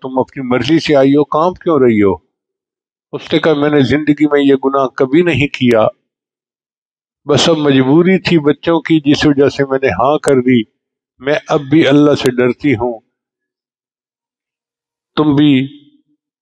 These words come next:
अल्लाह के हुक्म की खिलाफ वर्जी न करो। कहने लगे मेरे ऊपर अल्लाह का डर गालिब आया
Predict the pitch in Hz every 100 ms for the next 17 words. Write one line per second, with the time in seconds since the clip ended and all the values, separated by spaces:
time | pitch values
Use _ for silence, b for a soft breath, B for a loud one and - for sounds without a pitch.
0 | _ 151 139 143 139 151 127 139 135 127
1 | - 127 127 113 120 127 120 120 - 101
2 | 85 80 _ _ _ _ _ _ _ _
3 | _ _ _ _ _ _ - 156 160 160
4 | 160 156 147 160 160 147 - 156 151 156
5 | 165 - 147 113 139 175 139 139 147 135
6 | 123 120